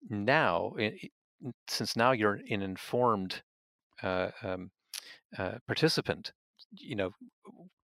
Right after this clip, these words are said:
w-, here's the work that we think that we would like to do. W-, is this something that you would support? And the idea is that i-, if the, but they, they are making an informed choice where they know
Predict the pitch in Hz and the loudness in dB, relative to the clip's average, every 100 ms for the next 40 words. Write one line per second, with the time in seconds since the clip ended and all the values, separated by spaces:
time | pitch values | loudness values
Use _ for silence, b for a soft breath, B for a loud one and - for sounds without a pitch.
0 | - 107 139 139 113 110 107 110 104 101 | -10 -6 2 2 4 0 0 0 -2 -4
1 | - - 123 - 104 98 98 95 - 92 | -4 -2 -2 -2 -2 -4 -2 -2 -2 -2
2 | 180 135 92 - B B B _ - 226 | 0 0 -2 -6 B B B _ -20 -16
3 | 113 - 107 104 - 107 104 98 110 104 | -14 -6 -2 0 -2 -2 -2 -4 -2 -2
4 | 98 - - - 123 - - B B B | 0 -2 -4 -2 -2 -2 -10 B B B
5 | _ 120 110 98 104 104 110 98 - - | _ -2 0 0 0 2 2 2 -2 -6
6 | 117 95 - - 127 - - 113 95 98 | -14 -12 -8 2 2 0 -6 -4 -4 -6
7 | _ 113 - 110 - - 110 101 - _ | _ -2 0 -2 -4 -4 -4 -4 -12 _
8 | 113 101 - 123 123 110 98 92 - 120 | -2 -2 -2 -2 2 2 2 0 -2 -2
9 | 95 - 165 113 - - 104 107 98 98 | 0 0 2 0 -2 0 0 0 0 0